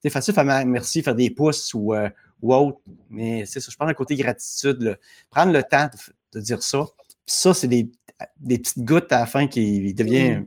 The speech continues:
Speaker 1: je pourrais dire, un grand océan, <laughs>
Speaker 2: Oui,
Speaker 1: mais
Speaker 2: tout à
Speaker 1: qui
Speaker 2: fait.
Speaker 1: fait, je fais une grande différence, là. Puis c'est, c'est du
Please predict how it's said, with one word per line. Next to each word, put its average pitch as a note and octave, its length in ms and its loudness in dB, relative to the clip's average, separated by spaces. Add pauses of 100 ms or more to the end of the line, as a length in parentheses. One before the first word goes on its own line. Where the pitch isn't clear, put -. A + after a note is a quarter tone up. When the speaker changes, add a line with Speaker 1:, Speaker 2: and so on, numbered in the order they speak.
Speaker 1:
je - 60 -20
pourrais B2 120 0
dire, C#3 100 6
un C3+ 160 4
grand D#3 260 4
océan, D#3+ 580 4
<laughs> A3+ 400 2
Speaker 2:
Oui, F#3+ 200 4 (140)
Speaker 1:
mais C#3+ 160 4
Speaker 2:
tout F#3 60 8
à - 20 6
Speaker 1:
qui E3 60 -2
Speaker 2:
fait. E3 60 4
Speaker 1:
fait, D#3+ 400 6
je B2 80 -4
fais F3+ 80 2
une F3+ 80 6
grande E3 260 4
différence, B2+ 640 0
là. A#2+ 220 -2
Puis G#2+ 580 -2
c'est, - 80 -10
c'est G#2 100 -14
du G#2+ 340 -10